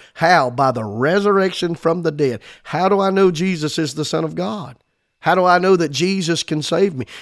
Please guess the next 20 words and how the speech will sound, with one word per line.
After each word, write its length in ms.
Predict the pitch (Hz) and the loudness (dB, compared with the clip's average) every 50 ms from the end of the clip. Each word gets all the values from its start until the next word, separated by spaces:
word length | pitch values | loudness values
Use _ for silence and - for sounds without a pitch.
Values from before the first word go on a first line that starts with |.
| - - | -6 -2
How 180 | 160 175 190 | 0 0 2
do 80 | 196 190 | 2 0
I 100 | 190 185 | 0 0
know 200 | 185 185 190 185 | 2 2 2 2
that 180 | 170 175 - | 2 0 -2
the 40 | 165 | -2
Bible 460 | 151 147 160 180 185 190 175 170 165 | 0 0 0 0 0 -2 -2 -2 -2
is 100 | 156 143 | -2 -4
true? 360 | - - 185 202 214 165 127 107 | -6 -6 -4 -2 -2 -2 -2 -2
How 180 | - 151 180 | -2 0 0
do 80 | 185 185 | 0 0
I 100 | 185 185 | 0 0
know 240 | 180 185 190 185 175 | 0 2 4 4 4
that 200 | 156 160 151 - | 4 2 0 0
the 60 | 135 | -2
promises 520 | - 160 180 196 185 180 160 - 165 147 | -2 -2 -2 -2 -2 -2 -4 -4 -4 -6
of 100 | 151 139 | -6 -6
God 360 | 143 165 190 190 185 165 - - - - - _ _ | -6 -4 -4 -2 -2 -4 -4 -6 -12 -20 -20 _ _
are 160 | 143 147 147 | 0 0 0
trustworthy? 880 | 143 - - - 185 214 214 - - - - 156 147 135 120 113 - | 0 -4 -4 0 2 2 2 0 -2 -4 0 2 2 2 2 -2 -6